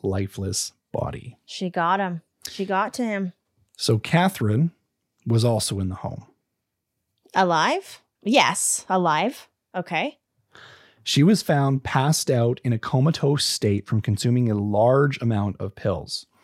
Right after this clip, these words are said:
Speaker 1: She was lying next to the remains, mutilated remains,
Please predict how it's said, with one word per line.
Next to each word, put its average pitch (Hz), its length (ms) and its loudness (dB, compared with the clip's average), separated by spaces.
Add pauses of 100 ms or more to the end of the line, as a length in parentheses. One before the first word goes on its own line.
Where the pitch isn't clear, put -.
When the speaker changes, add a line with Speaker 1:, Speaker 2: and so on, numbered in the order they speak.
(320)
Speaker 1:
She - 160 0
was 113 180 4
lying 135 380 4
next 139 280 -2
to 147 140 -2
the 131 80 0
remains, 123 760 0 (120)
mutilated 110 680 2 (240)
remains, 101 680 -2